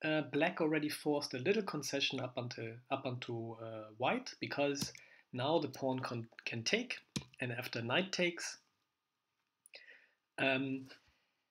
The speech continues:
white has already, uh, uh, uh, had to give this d four pawn, a central pawn for the c pawn.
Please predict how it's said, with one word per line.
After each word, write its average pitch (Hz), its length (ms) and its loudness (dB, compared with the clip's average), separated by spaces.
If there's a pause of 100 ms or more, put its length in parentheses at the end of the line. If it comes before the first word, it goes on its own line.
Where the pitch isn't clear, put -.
(720)
white 147 300 8
has 147 460 2
already, 131 680 2
uh, 131 60 -4
uh, 123 360 -4 (120)
uh, 113 80 -8 (560)
had 160 300 4
to 151 80 2
give 139 360 4
this 123 220 -2
d 151 220 2
four 127 340 2
pawn, 180 400 0 (320)
a 120 60 -4
central 151 400 0
pawn 151 400 -2
for 131 600 -2
the 123 160 -6
c 165 300 -4
pawn. 214 320 0